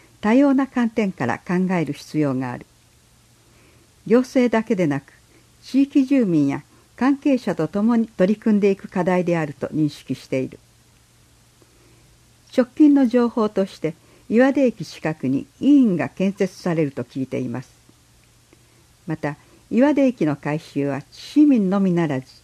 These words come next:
観光利用者にとっても市の玄関口として利便向上が期待できる。駅前の大型観光案内看板のリニューアルや、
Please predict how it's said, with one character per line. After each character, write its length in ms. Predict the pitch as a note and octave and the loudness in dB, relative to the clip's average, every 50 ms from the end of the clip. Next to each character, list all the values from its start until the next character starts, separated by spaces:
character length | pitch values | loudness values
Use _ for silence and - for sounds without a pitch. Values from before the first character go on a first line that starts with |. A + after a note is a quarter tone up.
| _ _ _ _ - - _ _ _ _ _ _ - | _ _ _ _ -20 -20 _ _ _ _ _ _ -2
観 200 | B3 C#4 D4+ D4 | 0 0 0 0
光 240 | - - C#4+ C#4 | 0 2 2 2
利 100 | B3+ C4 | 4 4
用 160 | C#4 C#4+ C4+ B3 | 2 2 2 0
者 180 | - - F#3+ | -2 -2 -2
に 120 | D#3+ D3+ - | -2 -2 -2
と 120 | - E3+ | -4 -6
っ 20 | - | -6
て 180 | _ - D3+ | _ -6 -4
も 200 | C3+ B2+ - - _ _ _ _ _ _ | -4 -4 -4 -8 _ _ _ _ _ _
市 240 | - - - C4+ C4 | -20 -4 2 2 4
の 160 | A3+ G3 - | 4 2 0
玄 280 | - D3+ - G#3 A#3 B3+ | -4 -4 -2 -2 -2 -2
関 260 | - C4 B3 B3+ A3+ | -2 -2 0 0 0
口 260 | F#3+ E3+ - - - | 0 -2 -6 -8 -8
と 120 | - D3 D#3 | -6 -6 -6
し 140 | - - - | -6 -8 -8
て 160 | D3 D3 - _ _ - - _ - - | -8 -8 -8 _ _ -20 -18 _ -6 -2
利 160 | F#3+ G#3+ G3+ | -2 0 2
便 200 | C4 C4 C4 C4+ | 2 2 2 0
向 280 | - - A#3 A3+ A3+ | 0 0 0 2 2
上 240 | G#3 G#3+ A3 G#3 G3+ | 2 0 0 0 0
が 160 | F#3+ F#3 E3 | -2 -4 -6
期 180 | - _ - - | -8 _ -14 -8
待 200 | - F3+ D#3+ D#3 | -4 -4 -2 -2
で 100 | D3 D3+ | -4 -6
き 180 | D3 - - C3 | -8 -8 -8 -10
る。 120 | - - - _ _ _ _ _ _ _ _ _ _ _ _ _ _ _ _ _ _ _ _ _ _ _ _ _ _ _ _ _ _ _ _ _ _ _ | -10 -12 -14 _ _ _ _ _ _ _ _ _ _ _ _ _ _ _ _ _ _ _ _ _ _ _ _ _ _ _ _ _ _ _ _ _ _ _
駅 220 | - A3+ - - D4 | -4 0 2 4 4
前 220 | C#4 C#4 C#4 C4+ | 4 4 4 4
の 240 | B3 B3+ A#3+ - - | 2 2 2 2 2
大 120 | A#3+ C#4 | 4 4
型 280 | C#4+ C#4+ C#4 C#4+ C#4 C4 | 4 4 2 0 -4 -4
観 220 | - C4 B3+ B3+ | -2 -2 -2 0
光 240 | B3+ - C4 A#3 A3+ - | 0 0 0 0 0 0
案 220 | A3 A3+ A3 A3 | 0 0 2 2
内 160 | A3 A3 A3 | 2 0 -2
看 240 | A3 - A3 G3+ F3 | -4 -4 -4 -2 -2
板 160 | C3+ C3+ C3+ B2+ | -2 -2 -2 -2
の 160 | C3 C#3 C3+ | -2 -2 -2
リ 140 | C3+ D#3+ E3 | -2 -2 0
ニ 180 | F#3+ G#3+ G#3 | 0 2 2
ュ 80 | F#3+ E3+ | 2 0
ー 40 | C#3+ | -2
ア 80 | B2+ | -2
ル 100 | A#2+ C3 | -4 -6
や、 120 | C3 - | -8 -8